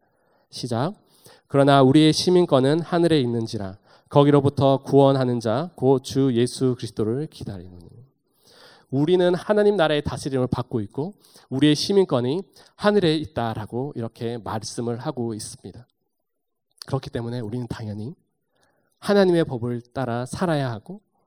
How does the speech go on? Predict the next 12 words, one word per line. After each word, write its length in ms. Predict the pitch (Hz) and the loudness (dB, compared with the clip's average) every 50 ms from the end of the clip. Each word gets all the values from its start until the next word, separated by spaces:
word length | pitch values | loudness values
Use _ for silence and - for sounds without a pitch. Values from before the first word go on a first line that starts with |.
| _ _ _ _ _ _ | _ _ _ _ _ _
하나님의 640 | - - 196 190 180 175 175 160 165 160 160 156 - | -4 -2 0 2 2 2 4 4 4 2 2 2 2
다스리심을 640 | - - - 127 - - 160 156 139 - 147 139 135 | 0 0 0 -4 -2 -2 -2 -2 -2 -4 -6 -6 -6
받고 440 | - - 113 - _ - 110 113 117 | -6 -10 -14 -12 _ -4 -4 -4 -4
살아야 320 | - - 180 165 151 131 | -2 -2 -2 -2 -2 -2
하는 160 | 123 120 120 | -4 -4 -6
것이 400 | 104 92 90 - - 180 180 147 - _ _ _ - _ _ - | -8 -8 -10 -10 -10 -12 -12 -12 -16 _ _ _ -20 _ _ -2
이 80 | 190 | -2
땅을 320 | - - 214 202 190 190 170 | 4 6 6 6 6 4 0
살아가는 560 | - 170 147 135 117 110 107 127 131 107 98 _ _ _ _ _ _ | 0 -2 -4 -4 -4 -4 -6 -6 -6 -8 -10 _ _ _ _ _ _
우리의 400 | 117 113 117 120 117 117 120 - _ | -12 -8 -8 -8 -8 -8 -10 -8 _
인생들이다라는 960 | 139 135 131 131 147 139 127 135 117 110 110 104 101 98 104 104 104 104 123 | -6 -6 -4 -4 -4 -4 -4 -6 -6 -6 -6 -8 -8 -10 -10 -12 -12 -12 -12
것입니다. 500 | 113 104 - - 110 95 90 87 - 120 | -14 -16 -16 -18 -18 -20 -20 -20 -20 -20